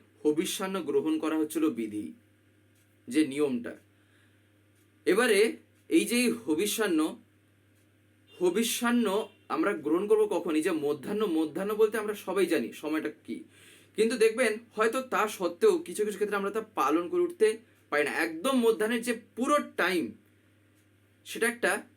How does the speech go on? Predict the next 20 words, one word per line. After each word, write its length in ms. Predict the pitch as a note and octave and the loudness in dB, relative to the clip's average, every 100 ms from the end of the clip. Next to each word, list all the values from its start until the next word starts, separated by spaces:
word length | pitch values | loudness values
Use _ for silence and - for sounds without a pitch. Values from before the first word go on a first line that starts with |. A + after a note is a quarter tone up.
| C3 | -10
রেঞ্জের 680 | A#2+ C#3+ F3 G#3 A3 A#3+ | -2 2 2 0 0 0
মধ্যে 460 | F3+ D3+ A#2 D#3+ - - _ _ - | 2 -2 -2 -6 -6 -12 _ _ -6
আসে। 320 | A#2+ - - - _ | -6 -4 -10 -14 _
যে 180 | - A3+ | 2 2
সময়টা 460 | A3+ - D#3 A#3+ A#3+ | 2 -4 -2 0 0
আপনারা 180 | A#3 A3+ | 0 0
দেখেছেন, 520 | E3 F#3+ F3 C3 A#2+ | 2 0 0 -2 0
যে 160 | E3 | 0
সময় 260 | G3 G3 G#3+ | 0 -2 -2
থেকে 160 | A3 G#3 | 0 0
যে 100 | F#3 | 0
সময়টুকু, 580 | F3 E3+ D#3 C3 F3+ - _ _ _ _ _ _ _ _ _ B2 | -4 -4 -2 -2 -4 -6 _ _ _ _ _ _ _ _ _ -6
যতটা 520 | B2+ E3+ E3+ A#3+ A#3+ | 0 0 2 0 2
আমি 180 | B3 A#3+ | 2 0
পেরেছি, 600 | A#3+ D#3+ D#3+ D3+ A#2 - - | 2 2 4 2 -4 -10 -8
অ্যাকুরেট 600 | B2+ D3+ F#3 A3+ A#3+ A3+ | -6 -6 -2 2 2 2
আমি 160 | G#3+ | -2
পুরো 340 | G#3 D#3+ F#3+ F3+ | -2 2 4 4
বলবো 320 | D3 B2 A#2 | 2 0 -4
না, 160 | G2 | -8